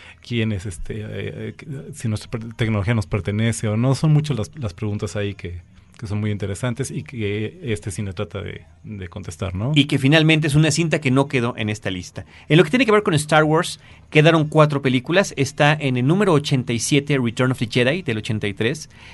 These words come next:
Speaker 2: Queda en el cincuenta y uno, Star Wars Episodio tres, La venganza del Sith. Queda en el número nueve, ya dentro del top ten, quedan dos de las de Star Wars, eh, La guerra de las galaxias, lo que ahora se conoce como el episodio cuatro, Una nueva esperanza,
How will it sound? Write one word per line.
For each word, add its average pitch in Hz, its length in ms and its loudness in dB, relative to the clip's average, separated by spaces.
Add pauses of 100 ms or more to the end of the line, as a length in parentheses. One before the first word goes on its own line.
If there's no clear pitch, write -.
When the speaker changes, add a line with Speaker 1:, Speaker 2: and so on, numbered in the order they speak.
(180)
Speaker 2:
Queda 156 180 6
en 160 60 4
el 139 100 4
cincuenta 131 540 2
y 139 100 2
uno, 151 320 2 (360)
Star 156 280 2
Wars 151 340 2
Episodio 143 480 2
tres, 143 460 0
La 120 140 0
venganza 117 420 2
del 104 160 -2
Sith. 156 240 0 (540)
Queda 196 220 6
en 185 80 6
el 143 160 6
número 175 260 6
nueve, 156 500 6
ya 131 240 2
dentro 131 280 0
del 107 100 -4
top 143 260 0
ten, 143 360 0 (100)
quedan 127 240 2
dos 143 180 2
de 156 60 -4
las 104 120 -2
de - 20 -8
Star 110 240 -2
Wars, 139 340 -6 (300)
eh, 110 480 4
La 120 160 6
guerra 147 180 8
de 131 60 6
las 110 140 2
galaxias, 123 600 0
lo 110 160 -2
que 107 200 0
ahora 104 340 0 (140)
se - 140 -14
conoce 107 220 -4
como 98 200 -6
el 95 40 -4
episodio 101 340 -4
cuatro, 110 280 -2
Una 113 140 0
nueva 101 140 0
esperanza, 135 540 0